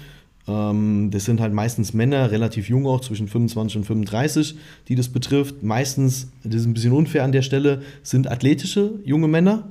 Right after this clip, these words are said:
also jetzt keine, die sich wenig bewegen, ähm, auch keine irgendwie Übergewichtigen oder so, sondern es sind wirklich junge, athletische Männer, die davon primär betroffen sind.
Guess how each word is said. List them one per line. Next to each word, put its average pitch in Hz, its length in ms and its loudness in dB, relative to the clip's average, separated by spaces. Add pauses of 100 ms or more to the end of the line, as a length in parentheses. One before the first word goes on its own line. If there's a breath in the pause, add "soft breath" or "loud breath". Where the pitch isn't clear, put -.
also 110 480 -2
jetzt 95 200 -8
keine, 123 460 2
die 110 180 0
sich 107 240 -4
wenig 127 300 6
bewegen, 165 600 8 (500 loud breath)
ähm, 120 480 4
auch 113 180 -4
keine 120 260 2
irgendwie 117 220 4
Übergewichtigen 147 640 4
oder 143 160 6
so, 143 220 4
sondern 120 220 2
es 110 40 0
sind 117 160 2
wirklich 151 320 0
junge, 160 300 4
athletische 120 400 0
Männer, 156 300 2
die 120 120 -2
davon 123 460 0
primär 120 320 2
betroffen 95 340 -4
sind. 90 240 -6